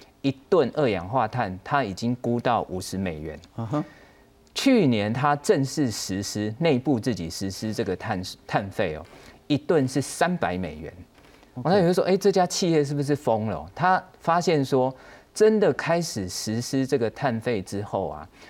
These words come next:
Speaker 1: 过去我投资一套生产设备，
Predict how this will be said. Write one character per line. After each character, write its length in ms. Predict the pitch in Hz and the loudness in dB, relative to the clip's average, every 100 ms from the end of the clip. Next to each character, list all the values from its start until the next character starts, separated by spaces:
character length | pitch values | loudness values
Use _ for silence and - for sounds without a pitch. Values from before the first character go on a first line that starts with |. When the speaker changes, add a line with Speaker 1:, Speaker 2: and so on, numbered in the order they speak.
| - - - | -20 -20 -2
Speaker 1:
过 280 | 240 214 156 | 4 6 4
去 400 | - 214 170 120 | 2 2 4 2
我 320 | - 104 92 - - | 0 0 0 -4 -10
投 240 | - 123 | -2 0
资 380 | 127 - 156 156 - - | 0 0 0 0 -4 -4
一 80 | 143 | -4
套 280 | - 175 131 | 0 0 0
生 220 | - 135 | 0 0
产 200 | 135 85 | 0 -4
设 240 | - 123 101 | -2 0 0
备， 280 | 120 90 | -2 -2